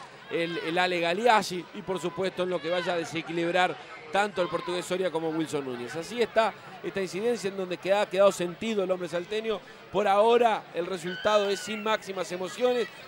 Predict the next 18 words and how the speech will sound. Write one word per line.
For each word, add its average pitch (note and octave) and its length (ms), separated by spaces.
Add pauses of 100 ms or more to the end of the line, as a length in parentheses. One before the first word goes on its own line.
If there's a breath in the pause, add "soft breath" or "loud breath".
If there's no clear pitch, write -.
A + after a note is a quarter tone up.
(120)
Por F#3 100
ahora G3+ 300
Salto G#3+ 640
es, F#3 160 (680)
y E3+ 60
Soriano G3 460
juegan G3+ 280
un F#3 100
partido G3 520 (340)
parejo, A3+ 640
pero A3 300
con F#3 220
muy B3+ 160
pocas F#3+ 340
situaciones D#3 420
de C3+ 120
gol, B2 140
Marcelo. G#2 280